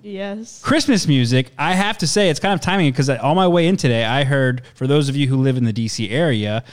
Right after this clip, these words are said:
Speaker 2: ninety-seven point one Wash F M,
Speaker 1: Mm-hmm.
Speaker 2: D C's home for the holidays, they announced,
Speaker 1: <laughs>
Speaker 2: I heard them make their announcement. I'm not calling out this outlet, by the way. I'm just,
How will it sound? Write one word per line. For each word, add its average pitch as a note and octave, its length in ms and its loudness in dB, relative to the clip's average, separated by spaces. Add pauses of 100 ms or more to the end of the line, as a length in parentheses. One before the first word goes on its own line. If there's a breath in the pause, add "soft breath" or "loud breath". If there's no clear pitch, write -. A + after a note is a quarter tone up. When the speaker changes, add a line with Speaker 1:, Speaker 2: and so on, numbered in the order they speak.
(240 loud breath)
Speaker 2:
ninety-seven A#2 420 -2
point G#2 280 -6
one B2 560 0
Wash A#2 220 -4
F G#2+ 260 -8
M, C3 300 -2
Speaker 1:
Mm-hmm. B2 80 -4
Speaker 2:
D B2 100 0
C's A#2 220 -2
home A#2+ 180 -2
for A2+ 80 -6
the G#2 120 -4
holidays, A2 560 -4 (260 loud breath)
they F#3+ 200 2
announced, A#3 720 0 (180)
Speaker 1:
<laughs> - 180 -20
Speaker 2:
I B2 100 -2
heard F3+ 180 0
them F#3+ 180 2
make F#3+ 180 0
their G3 180 2
announcement. F#3+ 440 0
I'm C3 100 0
not E3 160 0
calling D#3 240 0
out C#3 100 -2
this C3+ 240 -4
outlet, A#2+ 280 -2
by G#2+ 140 -2
the G#2 60 -4
way. A2 180 -2
I'm G#2 140 -2
just, G#2+ 300 -8